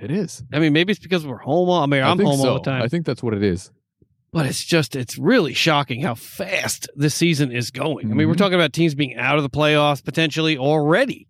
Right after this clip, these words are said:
Speaker 1: Mm-hmm.
Speaker 2: if they lose a
Speaker 1: Well,
Speaker 2: game this week.
Speaker 1: I think the Jets <laughs> are out of the playoffs. <laughs>
Speaker 2: Well,
Speaker 1: It's
Speaker 2: yeah.
Speaker 1: safe,
Speaker 2: If only,
Speaker 1: safe to
Speaker 2: if
Speaker 1: say.
Speaker 2: only they played in the N F C East.
Speaker 1: Yeah, man, they, they'd still have a shot at winning the division.
Speaker 2: They w-, it's, actually, they would.
Speaker 1: <laughs> They would.
Speaker 2: <laughs> At
Speaker 1: That's just
Speaker 2: oh and seven, they're like, "Well,
Speaker 1: sad.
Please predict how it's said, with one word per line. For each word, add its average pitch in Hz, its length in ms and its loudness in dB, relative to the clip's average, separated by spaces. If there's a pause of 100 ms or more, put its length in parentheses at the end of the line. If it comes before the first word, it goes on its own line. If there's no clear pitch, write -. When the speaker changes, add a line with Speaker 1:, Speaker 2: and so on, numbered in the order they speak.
(100)
Speaker 1:
Mm-hmm. 110 380 -6
Speaker 2:
if 160 200 0
they 143 120 0
lose 165 400 2
a 143 140 -6
Speaker 1:
Well, 127 60 -2
Speaker 2:
game 156 440 2
this 135 320 -2
week. 160 320 -2
Speaker 1:
I - 80 -2
think 233 160 -4
the 156 80 0
Jets 95 480 -4 (340)
<laughs> - 200 -20
are 113 200 -4
out 104 120 -4
of 98 40 -6
the 95 80 -10
playoffs. - 600 -2
<laughs> - 60 -20 (380)
Speaker 2:
Well, 160 160 4
Speaker 1:
It's 156 80 4
Speaker 2:
yeah. 151 220 4
Speaker 1:
safe, - 120 -10
Speaker 2:
If 151 120 -2
only, 247 160 6
Speaker 1:
safe 247 140 0
to 214 80 4
Speaker 2:
if 190 80 2
Speaker 1:
say. 147 120 2
Speaker 2:
only 214 320 4
they 190 160 -4
played 175 340 -2
in 160 100 2
the 147 180 2
N 151 200 -4
F 143 140 -6
C - 240 -10
East. 139 340 -8
Speaker 1:
Yeah, 110 160 -2
man, 139 320 0
they, 127 160 -2
they'd 127 300 0
still 139 160 0
have 127 80 0
a 113 80 2
shot 123 240 0
at 117 80 0
winning 120 180 0
the 113 60 -2
division. 104 400 -2
Speaker 2:
They 160 160 -2
w-, 165 160 2
it's, 160 180 0
actually, 233 340 2
they 196 100 4
would. 190 260 2
Speaker 1:
<laughs> - 0 -
They 131 120 2
would. 139 280 2
Speaker 2:
<laughs> - 0 -
At - 120 -4 (100)
Speaker 1:
That's 190 160 2
just - 60 4
Speaker 2:
oh 202 120 6
and 233 80 4
seven, 185 320 0
they're 160 80 2
like, 139 160 -4
"Well, 165 140 -6
Speaker 1:
sad. 123 540 -4